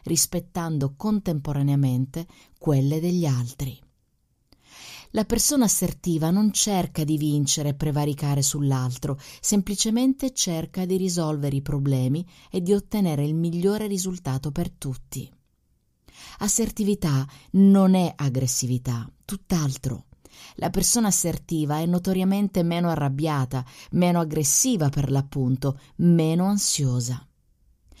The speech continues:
Né tantomeno l'assertività è passività. La persona assertiva è molto meno paurosa, meno timorosa, meno passiva.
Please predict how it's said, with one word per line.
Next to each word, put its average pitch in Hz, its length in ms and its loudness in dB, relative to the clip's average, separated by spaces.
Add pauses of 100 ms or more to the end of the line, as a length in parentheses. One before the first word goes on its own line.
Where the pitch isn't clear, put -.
(200)
Né 269 180 2
tantomeno 208 560 2
l'assertività 180 880 0
è 180 180 0
passività. 147 840 0 (460)
La - 120 -4
persona 202 380 2
assertiva 170 840 -2
è 180 140 0
molto 214 500 4
meno 185 240 4
paurosa, 147 760 -2 (240)
meno 170 300 2
timorosa, 143 760 0 (280)
meno 180 480 4
passiva. 127 760 0